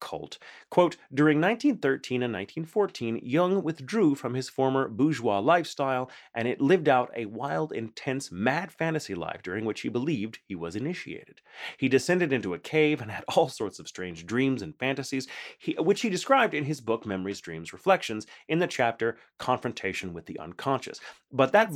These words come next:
Speaker 1: book
Speaker 2: is he doing all the drugs then, too?
Speaker 1: Uh, yeah, and having orgies and having, like, these rituals, like, so he was, he,
Speaker 2: Mm.
Speaker 1: he was really living it up.
Speaker 2: That was
Speaker 1: Um,
Speaker 2: very Peter Warlock of him.
Speaker 1: Uh-huh.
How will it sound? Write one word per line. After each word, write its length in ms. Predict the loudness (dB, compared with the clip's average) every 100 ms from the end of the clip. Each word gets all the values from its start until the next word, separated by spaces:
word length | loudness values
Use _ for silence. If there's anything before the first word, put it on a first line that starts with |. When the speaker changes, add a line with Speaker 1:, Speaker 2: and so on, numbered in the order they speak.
| 4
Speaker 1:
book 140 | 2 -6
Speaker 2:
is 140 | -8
he 80 | -6
doing 240 | -4 -4
all 180 | -2 -2
the 80 | -2
drugs 320 | -2 -2 -2 -6
then, 180 | -12 -12
too? 280 | -12 -14 -14 _ -4
Speaker 1:
Uh, 280 | 2 4 4
yeah, 300 | 4 6 6 4
and 180 | 0 -2
having 320 | -4 -4 -6
orgies 560 | -8 -10 -8 -10 -12 -8
and 220 | -6 -6 -6
having, 340 | -6 -2 -2
like, 140 | -4 -8
these 220 | -10 -4
rituals, 380 | -4 0 0 2
like, 160 | 0 -2
so 180 | -4 -2
he 40 | -4
was, 140 | 0
he, 140 | 0
Speaker 2:
Mm. 120 | 0 -2
Speaker 1:
he 80 |
was 200 | -2 -2
really 220 | -2 0 4
living 200 | 4 4
it 80 |
up. 160 | 4 2 -6 -16 -10 4
Speaker 2:
That 80 | 8
was 100 | 8
Speaker 1:
Um, 180 | 6 -2
Speaker 2:
very 420 | -2 0 0 -2
Peter 300 | -6 -10 -8
Warlock 520 | -4 -4 -4 -6 -8
of 100 | -12
him. 220 | -14 -16 -4
Speaker 1:
Uh-huh. 840 | 0 0 2 4 6 4 4 2